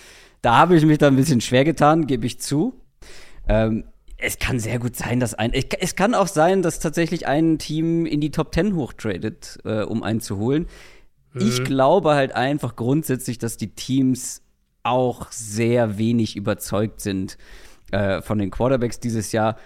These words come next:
Speaker 1: Das hab ich versucht, in meinem Prediction Mock Draft vielleicht etwas zu extrem auszudrücken. Ähm, ich glaube, dass die Steelers in Richtung Kenny Pickett gehen und dass
Speaker 2: Das
Speaker 1: halt
Speaker 2: glaub ich
Speaker 1: dann
Speaker 2: nicht.
Speaker 1: der,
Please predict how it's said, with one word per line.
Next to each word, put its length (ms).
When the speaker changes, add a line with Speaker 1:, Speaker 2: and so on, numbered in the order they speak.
Speaker 1:
Das 180
hab 160
ich 140
versucht, 360
in 100
meinem 140
Prediction 460
Mock 200
Draft 160
vielleicht 260
etwas 320
zu 80
extrem 760
auszudrücken. 880
Ähm, 580
ich 140
glaube, 240
dass 160
die 100
Steelers 420
in 100
Richtung 280
Kenny 220
Pickett 340
gehen 420
und 420
dass 200
Speaker 2:
Das 100
Speaker 1:
halt 200
Speaker 2:
glaub 140
ich 80
Speaker 1:
dann 100
Speaker 2:
nicht. 180
Speaker 1:
der, 460